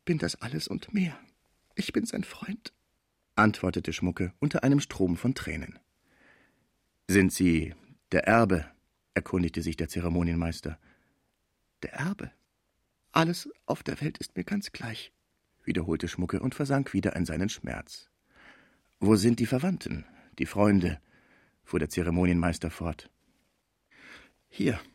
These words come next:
hängen sie alle zusammen", rief Schmucke und zeigte auf die Bilder und die übrigen Gegenstände.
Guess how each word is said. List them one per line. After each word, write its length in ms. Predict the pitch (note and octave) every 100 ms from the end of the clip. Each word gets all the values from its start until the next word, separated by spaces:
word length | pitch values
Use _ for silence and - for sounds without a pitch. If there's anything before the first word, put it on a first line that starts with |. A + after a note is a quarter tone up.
| _ _ _
hängen 320 | - D#3 D3+
sie 120 | C#3
alle 180 | A2+ D3+
zusammen", 500 | - - - G#2+ G#2+ - _ _ -
rief 160 | D2+
Schmucke 400 | - E2+ E2+ F2 -
und 120 | A2+
zeigte 340 | - F3+ - -
auf 80 | -
die 140 | A2
Bilder 320 | F#2 F2+ F#2
und 100 | G#2
die 60 | -
übrigen 420 | G2+ D#2+ D2 E2+
Gegenstände. 600 | F2 E2+ E2+ E2 E2 D#2+